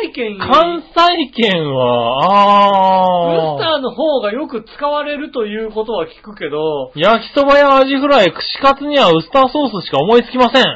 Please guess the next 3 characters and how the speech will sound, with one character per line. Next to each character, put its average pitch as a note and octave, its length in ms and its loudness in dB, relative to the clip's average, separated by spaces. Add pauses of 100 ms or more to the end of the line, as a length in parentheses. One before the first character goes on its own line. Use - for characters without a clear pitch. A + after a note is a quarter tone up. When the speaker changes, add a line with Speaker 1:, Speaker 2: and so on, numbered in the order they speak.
(320)
Speaker 1:
う G#2+ 100 -20
ん。 B2 360 -18 (540)
Speaker 2:
あ G3 1800 0